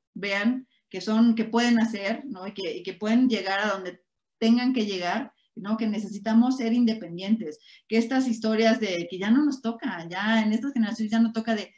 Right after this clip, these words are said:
se casaron y fueron felices para siempre, ¿no? O sea, las historias de Disney por algo terminan en el momento en que se casan, nunca empiezan cuando se casan, ¿no? O sea, es, no, no te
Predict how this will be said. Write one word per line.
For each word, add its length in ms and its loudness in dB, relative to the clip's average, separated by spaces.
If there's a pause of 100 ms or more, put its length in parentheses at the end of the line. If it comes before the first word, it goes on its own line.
se 140 -12
casaron 380 2
y 80 4
fueron 220 -2
felices 320 -6
para 180 -8
siempre, 500 2
¿no? 240 -4
O 120 -6 (220)
sea, 160 -6
las 200 0
historias 340 0
de 120 2
Disney 340 2
por 160 -4
algo 280 0
terminan 420 0
en 80 0
el 120 -8
momento 340 -6
en 80 2
que 100 -8
se 120 -14
casan, 400 -4
nunca 220 4
empiezan 500 2
cuando 300 -8
se 220 -10
casan, 500 -6 (260)
¿no? 360 -4 (340)
O 120 -6
sea, 380 2
es, 280 2 (320)
no, 240 2
no 200 2
te 80 -4